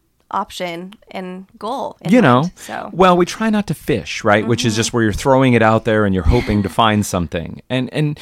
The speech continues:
Speaker 2: the reality is, look, sometimes we end up in that place where we can't figure out. We, we, it's so far with what we have, with our knowledge base and, and the testing and understanding that we have, we, we can't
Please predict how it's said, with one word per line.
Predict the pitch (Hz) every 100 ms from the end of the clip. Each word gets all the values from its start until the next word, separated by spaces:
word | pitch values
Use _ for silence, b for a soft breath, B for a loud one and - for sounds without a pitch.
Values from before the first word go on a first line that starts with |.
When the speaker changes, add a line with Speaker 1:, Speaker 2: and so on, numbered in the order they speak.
| B
Speaker 2:
the | -
reality | 160 190 180 180 165
is, | 165 156
look, | 160
sometimes | - 147 - 147 143
we | 135 123
end | 120
up | 139 -
in | 107
that | 98 -
place | - 76 - -
where | 104
we | 107
can't | - - 143 180 175 - _
figure | _ 131 127 101
out. | 139 123
We, | 110 117
we, | 117 131 -
it's | 127 -
so | 147
far | 165 147 143
with | 131 101
what | 107 95
we | 101
have, | 127 139 135 110
with | 107
our | 95
knowledge | 98 123 139 127
base | 120 117 117 104
and, | 98 95 B B B
and | 104 98
the | 95
testing | - 156 - 131
and | 107
understanding | 110 101 127 123
that | 113 98
we | 104
have, | 110 113
we, | 101 110
we | - 107
can't | - 120 123 -